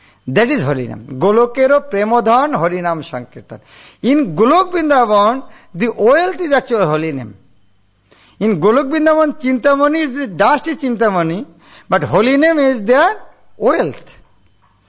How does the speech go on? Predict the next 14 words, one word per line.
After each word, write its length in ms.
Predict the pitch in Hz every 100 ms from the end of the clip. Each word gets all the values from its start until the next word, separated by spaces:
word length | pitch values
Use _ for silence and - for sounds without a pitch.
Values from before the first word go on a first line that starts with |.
| _ - -
And 180 | 208 - -
cho-, 500 | 247 - - 151 - -
by, 680 | 165 208 233 320 359 359 370 _ -
through 240 | 330 427
that, 600 | 254 208 208 262 - - - -
one 220 | 214 254
can 160 | 285 269
purchase 520 | 240 240 196 339 294
Krishna. 500 | - 277 254 208 - - _ _ _ _ _ _ _ _ _ _ _ _ _ _ _ _ _ -
Why? 340 | 190 254 277 -
How? 520 | 170 196 294 370 - - _ - - _ _ _ _ _ _ _ _ _ _ _ _ _ _ _ _
One, 420 | 208 269 311 320 220
we 140 | 247
can, 320 | 294 285 -